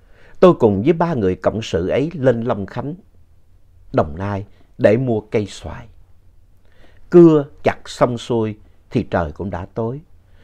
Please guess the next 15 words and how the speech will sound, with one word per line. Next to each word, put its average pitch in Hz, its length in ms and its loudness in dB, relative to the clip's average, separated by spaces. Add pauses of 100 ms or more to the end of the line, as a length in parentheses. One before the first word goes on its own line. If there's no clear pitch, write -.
(220)
Tôi 117 260 6
mới 131 140 0
để 101 260 0
cây 123 300 -2
lại 80 300 -6 (360)
để 135 160 2 (100)
chờ 98 260 4
sáng 139 340 -8
mai 107 300 -8
có 131 200 0
xe 101 320 -8
đến 98 220 -6 (440)
chở 78 240 -4
sao. - 280 -18 (2000)
Còn 120 360 6